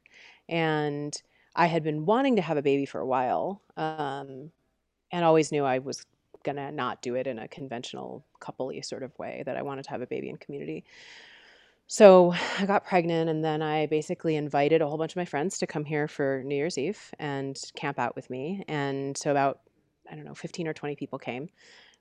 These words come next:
We all hung out for the New Year's Eve holiday, and then I sort of invited them to be part of my family. And, um, over time, about six people moved here, um,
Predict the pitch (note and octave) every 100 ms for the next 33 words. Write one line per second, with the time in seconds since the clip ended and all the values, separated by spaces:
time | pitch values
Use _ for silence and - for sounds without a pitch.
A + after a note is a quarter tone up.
0 | - D#3 D3 C#3+ C#3+ C#3+ D#3 D3+ D3 -
1 | D3+ D3+ D3+ D3+ D#3 D#3 D3+ D3+ D3+ -
2 | C#3 C3+ B2+ B2+ E3 _ - D#3 D3 D3+
3 | C#3+ C#3+ C#3+ C#3 - D3+ D3 C#3+ C#3+ C#3+
4 | C3+ C#3+ D3+ D3 D#3 D#3 D#3 - F3 F3
5 | F#3 A3+ G3+ D3 C#3+ _ _ _ _ -
6 | D#3+ D3+ D3 D3 D3 C#3+ C#3+ C#3+ D3+ _
7 | _ - E3+ E3 - D#3+ D#3 D3+ C#3 C#3
8 | C#3+ _ _ _ _ - - E3 - -
9 | C#3+ - A#2+ - - - F3 _ _ _
10 | _ _ - D3+ D3+ E3 E3